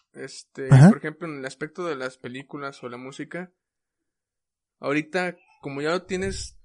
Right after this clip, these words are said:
Speaker 1: todo a la mano, este, aquí pasa algo que, aparte de que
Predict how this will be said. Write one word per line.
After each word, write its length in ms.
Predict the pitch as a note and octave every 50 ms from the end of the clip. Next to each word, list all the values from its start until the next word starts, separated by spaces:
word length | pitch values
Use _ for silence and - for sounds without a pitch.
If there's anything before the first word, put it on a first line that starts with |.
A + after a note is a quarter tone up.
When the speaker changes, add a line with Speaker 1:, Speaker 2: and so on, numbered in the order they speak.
| - _ _ _ _ _ _ _ -
Speaker 1:
todo 720 | D#3 D#3 E3 E3+ E3 F3 F#3 F#3 F3 E3 D3 C3 - -
a 140 | B2+ C3 B2+
la 160 | B2+ B2+ C3
mano, 520 | C3+ C3+ C3 C#3+ D3+ D#3+ E3 F3+ B3 D#4 D#4 D#4+ F4+ - - - _ _ _ _ _ - - -
este, 760 | - B2 B2+ - - - _ - F2+ G#2 - - - - - _ _ _ _ _ _ _ _ _ _ _ _ _ _ _ _ _ _ _ _ _ _ _ _ _ _
aquí 260 | - C#3+ C#3+ - E3
pasa 460 | D#3 - D#3+ D#3+ - F3 D#3+ D#3+ D3+ C#3+
algo 420 | - C#3 D3 D3 D3 C#3+ D#3 -
que, 460 | - D3+ C3+ B2+ A#2+ A2+ G#2 - - -
aparte 460 | - C3+ - - D#3+ F3 - - G#3
de 180 | G3+ F#3 E3+ -
que 260 | - C3+ C3 -